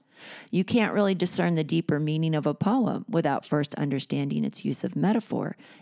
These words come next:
images, or figures of speech. So it stands to reason that unless you understand the form of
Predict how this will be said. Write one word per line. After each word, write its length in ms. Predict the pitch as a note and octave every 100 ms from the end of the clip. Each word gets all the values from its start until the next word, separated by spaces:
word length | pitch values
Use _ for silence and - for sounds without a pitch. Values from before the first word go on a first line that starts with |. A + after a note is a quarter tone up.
| -
images, 600 | F#3 G#3 G3+ B2 - -
or 80 | C#3+
figures 460 | - D3+ C#3 D3 D3
of 80 |
speech. 560 | C3+ - F3 - - - _ _ _ _ _ _ _ _ _ _ _ _ _ _
So 500 | - A3+ G3 F#3+ E3+ - _ _ _ _ _ _ _
it 120 | F#3
stands 420 | - A#3 A#3 A3+
to 120 | - F3
reason 600 | G#3 A3+ D3 C#3 D3 G3 _ _ _ -
that 200 | F3 -
unless 460 | F#3 F3+ G#3 A#3+ -
you 140 | G3+
understand 840 | F3+ G3+ G3 F3 - F#3 E3 D3 C#3+
the 60 |
form 680 | D3+ - G3+ G#3 D#3+ C#3+ D3 -
of 160 | E3+